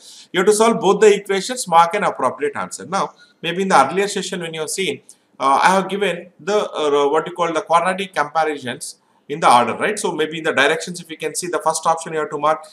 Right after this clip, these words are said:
X greater than Y, mark first option, X less than Y, mark second option, X greater than or equal to Y, third option, less than or equal to Y, fourth option. If X and Y are equal or you cannot establish a relationship, then you have to mark fifth option. For all the questions, we used to take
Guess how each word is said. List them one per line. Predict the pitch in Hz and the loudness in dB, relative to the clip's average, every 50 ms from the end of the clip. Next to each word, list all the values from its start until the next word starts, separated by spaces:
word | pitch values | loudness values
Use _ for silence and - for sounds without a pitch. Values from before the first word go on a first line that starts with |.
| _ _ _ - | _ _ _ -2
X | 147 143 139 | -2 -2 -2
greater | 147 151 160 160 156 156 | -4 -2 0 2 2 2
than | 156 160 151 147 | 2 0 0 0
Y, | 147 156 156 | 0 -2 -2
mark | 139 131 135 143 151 147 - | -2 0 0 0 -2 0 -2
first | 147 139 - - | -4 -4 -2 -2
option, | 143 131 123 - - 151 135 - | -2 -4 -4 -4 -6 -8 -8 -4
X | - 143 - - - | -4 -4 -4 -2 -2
less | 151 143 139 127 | 0 0 0 0
than | 120 143 139 139 139 | -2 -2 -2 -2 -2
Y, | 147 151 143 131 | -2 -2 -2 -2
mark | 131 135 143 143 | -2 -2 -2 -2
second | - - 135 139 139 127 | -4 -8 -8 -8 -6 -4
option, | 123 123 - - - 139 - - | -4 -6 -6 -8 -10 -10 -8 -8
X | 143 143 - | -8 -8 -6
greater | - 147 143 143 143 139 | -2 2 2 2 4 2
than | 156 151 147 | 0 0 0
or | 139 135 | 0 -4
equal | 135 127 - 139 131 | -6 -6 -6 -6 -6
to | 120 139 | -4 -2
Y, | 139 143 131 | -2 -2 -2
third | 123 - 127 139 151 151 | -2 -4 -2 0 2 2
option, | 139 123 - - - 143 127 107 - - - - - _ | 2 2 0 -4 -8 -10 -10 -10 -14 -20 -20 -20 -10 _
less | - 135 135 123 | -2 -2 0 2
than | 135 160 160 | 4 4 4
or | 151 139 139 | 4 4 2
equal | 139 139 139 139 139 131 | 0 -2 -2 -4 -4 0
to | 135 143 | 0 2
Y, | 143 143 131 | 2 2 0
fourth | 127 - 147 147 147 - | 0 -2 -2 -2 0 0
option. | 143 123 120 - - 139 127 117 - | -2 -2 -2 -4 -6 -6 -6 -6 -8
If | 143 143 | -6 -2
X | 151 143 - - | -2 -2 -2 -2
and | - 156 151 | -4 -6 -4
Y | 151 151 156 | -4 -2 0
are | 151 139 | 0 0
equal | 135 143 139 - - 180 190 190 | 0 -4 -6 -6 -6 -4 -2 -2
or | 180 156 | -2 -2
you | 151 | -4
cannot | 143 - 151 160 165 - 156 | -4 -2 0 0 0 0 -2
establish | 147 - - 139 143 147 143 143 | -4 -6 -6 -6 -6 -6 -8 -6
a | 147 | -8
relationship, | 135 131 131 131 127 131 131 127 135 175 214 - _ _ _ _ _ _ - | -6 -6 -8 -8 -8 -12 -16 -12 -10 -10 -10 -12 _ _ _ _ _ _ -2
then | 135 143 | -2 0
you | 147 | 0
have | 139 131 | -2 -2
to | 131 120 | -4 -4
mark | 120 135 151 - - | -4 -4 -4 -6 -8
fifth | 147 131 - - | -12 -12 -12 -14
option. | 95 90 - - - - 90 _ _ - - _ _ | -18 -18 -18 -18 -20 -20 -20 _ _ -20 -20 _ _
For | - 185 | 8 10
all | 185 208 240 269 277 262 | 12 12 12 12 10 8
the | 277 269 | 6 4
questions, | 269 - 226 214 - - - - 269 - - - - - - | 6 4 2 2 2 0 -2 -2 -4 -4 -4 -6 -6 -8 -10
we | 160 160 | -12 -6
used | 165 175 175 175 - | -2 0 0 0 -2
to | - 196 185 | -4 -6 -4
take | 190 185 214 208 208 - | -4 -4 -6 -6 -8 -14